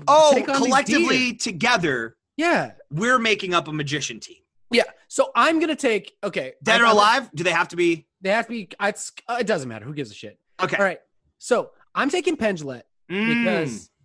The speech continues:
Speaker 2: he's, like, seven foot tall. I've met him in real life. He's a fucking giant man, and he's also one of my favorite magicians. So I'm gonna go with Penn.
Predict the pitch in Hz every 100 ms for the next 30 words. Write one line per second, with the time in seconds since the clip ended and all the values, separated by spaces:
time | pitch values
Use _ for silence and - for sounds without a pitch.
0 | _ _ 170 185 190 170 160 170 151 147
1 | - _ _ - - - 220 180 - 175
2 | 175 160 135 160 196 208 196 175 170 156
3 | 139 143 135 170 151 151 143 143 139 131
4 | - _ _ _ 175 202 180 226 220 202
5 | 175 165 156 147 123 117 107 104 - -
6 | _ - 196 208 170 170 143